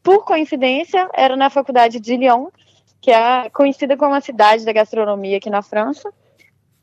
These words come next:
Vim, fiz meu mestrado, é, a partir de setembro.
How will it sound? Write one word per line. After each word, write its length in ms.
Vim, 380
fiz 260
meu 140
mestrado, 880
é, 440
a 60
partir 340
de 80
setembro. 800